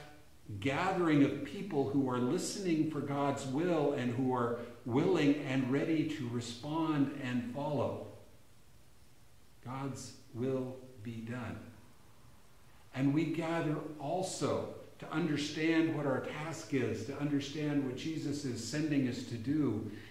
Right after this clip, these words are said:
and to receive the gifts and perhaps, yes, the authority to do what needs to be done.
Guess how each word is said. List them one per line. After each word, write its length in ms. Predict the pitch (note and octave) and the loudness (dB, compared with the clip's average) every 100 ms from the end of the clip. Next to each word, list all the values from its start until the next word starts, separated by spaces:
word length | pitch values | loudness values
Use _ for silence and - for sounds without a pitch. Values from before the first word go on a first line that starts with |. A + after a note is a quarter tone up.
| - | -4
and 140 | C#3 C3+ | 0 6
to 80 | |
receive 640 | C#3 C3+ - F3+ F#3+ E3+ C3+ | 6 6 2 -2 -2 -4 -2
the 60 | A#2+ | -2
gifts 600 | D3 E3+ E4 - - D3+ | 0 0 0 -4 -8 -6
and 180 | B2+ A#2+ | -4 -2
perhaps, 420 | C3+ C#3+ C#3+ - | -2 -2 -4 -4
yes, 280 | D3 D3 - | -4 -4 0
the 140 | C#3 | 0
authority 720 | B2 C3 D3 F#3 E3 C3 A2+ - | 0 -2 0 2 2 2 0 -4
to 80 | C3 | -2
do 180 | C3 | 2
what 240 | C#3 C#3 C3+ | 2 2 0
needs 300 | C3+ C3 - | -2 -2 -8
to 100 | - | -10
be 120 | B2+ | -8
done. 480 | A#2 C#3+ A#2 - | -4 -2 -2 -4